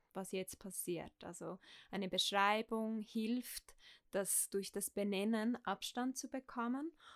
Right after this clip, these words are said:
und sich somit nicht zu identifizieren, es zur eigenen Story zu machen,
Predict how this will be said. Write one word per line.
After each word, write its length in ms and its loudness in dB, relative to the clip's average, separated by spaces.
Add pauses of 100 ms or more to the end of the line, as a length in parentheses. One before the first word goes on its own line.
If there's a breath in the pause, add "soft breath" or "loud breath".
und 180 -2
sich 180 -4
somit 400 2
nicht 400 -2
zu 100 -2
identifizieren, 1040 0
es 180 -2
zur 160 -6 (100)
eigenen 560 0
Story 600 -2
zu 180 -4
machen, 680 -2